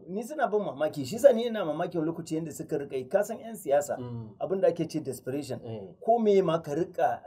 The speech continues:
Speaker 1: relating da lauyanka.
Speaker 2: Kwarai.
Speaker 1: Shi ya maka bayani.
Speaker 2: Eh, kwarai.
Speaker 1: Ai, kai ba ka tsaya kana ta rigima akan abin da ma baka fahimta ba.
Speaker 2: Kwarai kuwa.
Speaker 1: Ka fahimci abu tukuna.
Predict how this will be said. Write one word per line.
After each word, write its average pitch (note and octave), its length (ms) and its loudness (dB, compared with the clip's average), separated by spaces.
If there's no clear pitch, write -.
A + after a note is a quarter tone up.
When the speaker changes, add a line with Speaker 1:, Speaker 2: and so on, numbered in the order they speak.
Speaker 1:
relating C#3 400 -8
da B2 80 -10
lauyanka. B2 460 -4
Speaker 2:
Kwarai. - 120 -10
Speaker 1:
Shi F4+ 160 -8
ya C#4 60 -2
maka G#3+ 240 0
bayani. D3 380 4
Speaker 2:
Eh, G#2 280 -12
kwarai. - 180 0
Speaker 1:
Ai, - 40 8
kai - 160 12
ba - 120 2
ka B3+ 120 4
tsaya A#3 220 6
kana G3+ 220 0
ta F#3+ 100 -2
rigima F3 260 -4
akan E3 240 -4
abin D#3 240 -4
da C3+ 100 0
ma C#3 220 2
baka B2+ 220 -4
fahimta B2 420 -8
ba. - 0 -
Speaker 2:
Kwarai A2 160 -6
kuwa. - 220 -14
Speaker 1:
Ka F#3 100 -4
fahimci F#3 400 -4
abu F3+ 200 0
tukuna. B2 440 -6